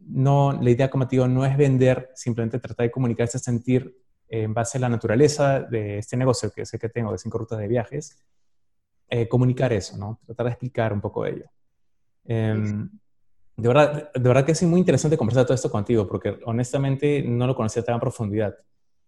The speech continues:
Speaker 1: Y, y sí ha sido muy enriquecedor, enriquecedor para mí, y estoy seguro que también para los oyentes y, y la gente que nos ve. Este, Beatriz, más bien, eh, ya estamos cerrando, más bien quería darte las gracias nuevamente.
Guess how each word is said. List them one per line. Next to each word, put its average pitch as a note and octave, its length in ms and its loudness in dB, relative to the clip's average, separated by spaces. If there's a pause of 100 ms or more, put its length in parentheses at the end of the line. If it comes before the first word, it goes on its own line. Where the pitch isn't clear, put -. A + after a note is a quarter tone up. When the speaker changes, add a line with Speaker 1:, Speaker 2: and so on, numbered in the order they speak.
(280)
Speaker 1:
Y, G#2+ 480 -4
y A2 40 2
sí C3 100 0
ha A#2+ 40 -2
sido B2+ 160 0
muy C3 120 2
enriquecedor, A#2 520 0
enriquecedor A#2 600 0
para A#2 180 2
mí, E3+ 320 2
y A2 100 -4
estoy A2+ 180 -4
seguro A#2+ 240 -2
que A#2 100 -8
también G#2 260 -6
para A#2 160 -4
los G#2+ 180 -4
oyentes G2+ 380 -8
y, G#2+ 300 -10
y G#2+ 80 -12
la F#2+ 100 -8
gente A2 240 -6
que A2+ 120 -6
nos G2+ 140 -10
ve. G#2+ 140 -12 (680)
Este, A2+ 560 2
Beatriz, D3+ 600 2
más A#2+ 140 -4
bien, C#3+ 340 0
eh, A2+ 180 -2
ya A2+ 80 0
estamos C#3 320 -2
cerrando, D3 340 -2
más B2 100 0
bien C3 180 0
quería A#2+ 200 0
darte A#2 180 -2
las G#2 140 0
gracias C3 340 0
nuevamente. B2+ 600 -2